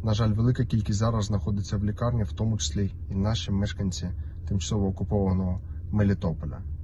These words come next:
Ворог відразу відзвітував про те, що поцілив високоточною зброєю в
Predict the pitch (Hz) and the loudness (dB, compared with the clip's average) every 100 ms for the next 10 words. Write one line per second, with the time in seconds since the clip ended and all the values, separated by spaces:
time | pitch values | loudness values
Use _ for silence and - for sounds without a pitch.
0 | - - - - 104 139 131 - - - | -10 -10 -8 -2 2 4 4 0 -6 -8
1 | - 104 110 117 123 127 117 110 101 104 | -8 -2 0 0 4 4 6 2 0 0
2 | 107 113 110 113 143 - - - - - | 0 0 2 2 2 -2 -6 -8 -8 -4
3 | 113 - 120 - - 113 - 120 107 107 | -2 0 0 0 -2 0 2 2 2 2
4 | 110 113 120 117 - 110 104 98 101 123 | 0 0 0 0 2 2 4 2 4 6
5 | 147 127 98 92 - - - - 98 101 | 6 4 2 0 -4 -6 -6 -4 -2 2
6 | 107 104 | 4 4